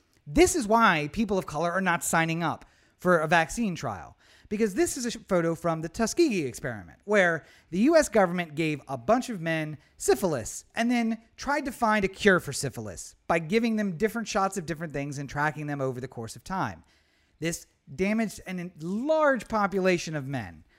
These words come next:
uh, black men in particular. And so now you, who may be a twenty-year-old person of color, is thinking, "I'd really like to do the right thing. I would like to stand up.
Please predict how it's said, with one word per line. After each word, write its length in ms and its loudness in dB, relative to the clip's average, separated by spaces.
uh, 380 2
black 360 2
men 180 -2
in 140 -6
particular. 540 -10
And 340 -4
so 180 0
now 520 0
you, 680 4
who 160 -2
may 180 0
be 240 0
a 320 0
twenty-year-old 640 -4
person 260 -6
of 60 -14
color, 500 2
is 160 -8
thinking, 440 -8
"I'd 160 -2
really 180 4
like 200 4
to 80 -12
do 120 -6
the 80 -4
right 320 -4
thing. 280 -12
I 120 -2
would 160 -6
like 160 -2
to 80 -8
stand 480 -6
up. 260 -6